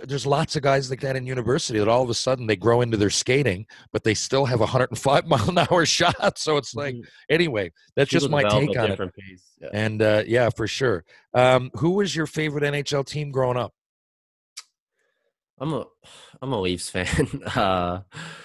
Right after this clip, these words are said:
Speaker 2: I was a Leafs fan all growing up, but I also am a big Jets fan. That's kind of my team now. I cheer for the Jets and Leafs, where the Ice Caps were here for a couple of years, and I developed a good relationship with Craig Heisinger,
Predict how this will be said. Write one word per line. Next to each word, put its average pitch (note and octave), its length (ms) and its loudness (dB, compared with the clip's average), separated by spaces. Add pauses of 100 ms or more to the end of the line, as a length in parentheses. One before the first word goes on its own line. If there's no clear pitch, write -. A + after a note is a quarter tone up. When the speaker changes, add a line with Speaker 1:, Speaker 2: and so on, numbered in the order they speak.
(600)
Speaker 2:
I A2 180 2
was A2 460 -2
a G2+ 80 -4
Leafs G2+ 260 -2
fan F#2+ 200 -2
all F2+ 220 0
growing F#2 380 -4
up, F2+ 280 -6 (120)
but G#2 100 2
I G2+ 60 2
also G#2+ 360 0
am G2+ 140 0
a F#2+ 80 -2
big F#2 220 -2
Jets F#2 320 -4
fan. F2+ 260 -4
That's F#2+ 200 -2
kind G2 200 -2
of F#2+ 80 -4
my F#2 140 -2
team F#2 320 -4
now. F2+ 360 -4
I F2 120 -8
cheer G2 260 -4
for F#2 120 -12
the F2+ 100 -6
Jets F#2 320 -2
and F#2+ 100 -8
Leafs, F#2 420 -4
where F#2+ 120 -8
the F#2 80 -4
Ice F#2 220 -4
Caps F#2 280 -4
were F#2+ 80 -10
here F#2 200 -4
for F#2+ 140 -10
a F2+ 60 -10
couple F#2+ 300 -8
of F#2 40 -6
years, F#2 440 -6
and F#2+ 140 -10
I F2+ 80 -4
developed F#2 380 -4
a F#2 40 -10
good F2+ 180 -6
relationship F#2 600 -8
with F#2 180 -8
Craig F#2+ 300 0
Heisinger, F#2 640 -2